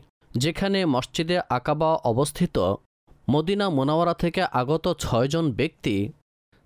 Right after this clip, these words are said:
যারা রাতের অন্ধকারে গোপনে এসে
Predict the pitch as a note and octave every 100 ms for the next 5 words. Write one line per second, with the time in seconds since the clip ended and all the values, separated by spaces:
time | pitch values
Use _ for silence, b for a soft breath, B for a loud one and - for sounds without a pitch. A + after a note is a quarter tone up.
0 | A#2+ C3 C#3+ E3 F#3+ G3 D3+ C3 D3+ C#3
1 | C#3 - A2+ C3+ C#3+ C#3+ - F3 F3+ B2
2 | B2 E3 E3+ F3 - B2+ - D3 A#2